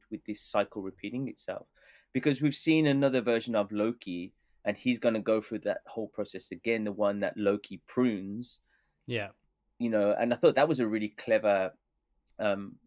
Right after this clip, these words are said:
Speaker 1: a, a kind of really clever delivery. But I, I don't know now. I, I feel like this is supposed to happen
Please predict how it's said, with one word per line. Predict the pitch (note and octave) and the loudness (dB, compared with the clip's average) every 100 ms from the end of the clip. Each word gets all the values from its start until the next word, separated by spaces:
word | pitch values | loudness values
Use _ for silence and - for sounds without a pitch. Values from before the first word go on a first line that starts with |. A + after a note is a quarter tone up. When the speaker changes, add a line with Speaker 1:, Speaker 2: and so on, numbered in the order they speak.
| - - | -20 -8
Speaker 1:
a, | G#2+ - - | -8 -8 -12
a | G#2+ _ | -12 _
kind | - A2 | -6 -4
of | G2+ - - | -4 -10 -10
really | A#2 G#2 | -8 -8
clever | - A2 F2+ | -2 -2 -2
delivery. | G2+ G2+ E2+ G2+ G#2 | -6 -8 -6 -8 -2
But | A#2 A#2+ | 2 2
I, | C3 - _ - - | 2 -4 _ -20 -6
I | D#3 | -2
don't | E3+ F#3 | 2 2
know | E3+ F#3 F#3 | 2 2 2
now. | B2 G#2+ G#2 | 2 2 2
I, | G#2+ A#2+ | 2 0
I | C3+ | -2
feel | - E3+ E3 D#3 C#3 _ _ _ _ _ _ _ _ _ _ _ _ _ _ _ _ _ _ _ _ _ _ _ _ - | -4 0 2 2 -2 _ _ _ _ _ _ _ _ _ _ _ _ _ _ _ _ _ _ _ _ _ _ _ _ -6
like | E3 D#3 D3 D3+ D3 - - _ _ - - _ _ _ _ _ _ | 0 4 4 4 2 -10 -16 _ _ -20 -20 _ _ _ _ _ _
this | D#3+ D#3 - - - - - D3 | 0 2 -2 -8 -10 -10 -8 -6
is | C#3 - | -4 -6
supposed | - C#3+ _ - A#2+ D#3+ - | -8 -8 _ -2 0 0 -4
to | F3 | -10
happen | D3+ F3 - G3+ A3+ | -8 -10 -8 -8 -8